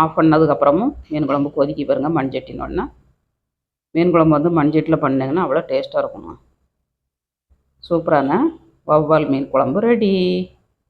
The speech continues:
இந்த வீடியோ யாருக்கெல்லாம் பிடிச்சிருக்குன்னு friends and ஃபேமிலிக்கு ஷேர் பண்ணி விடுங்க.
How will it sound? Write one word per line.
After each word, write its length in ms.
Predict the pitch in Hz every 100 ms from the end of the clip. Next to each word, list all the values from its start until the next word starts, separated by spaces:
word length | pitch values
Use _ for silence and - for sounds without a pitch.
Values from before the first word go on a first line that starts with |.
| _ _ _ _ _ _ _ _
இந்த 120 | 160 156
வீடியோ 200 | 151 151
யாருக்கெல்லாம் 360 | 139 135 139 147
பிடிச்சிருக்குன்னு 480 | - - - 160 202
friends 200 | 147 123 135
and 100 | 139
ஃபேமிலிக்கு 360 | 135 135 151 -
ஷேர் 240 | 139 143
பண்ணி 140 | 151 143
விடுங்க. 240 | 139 131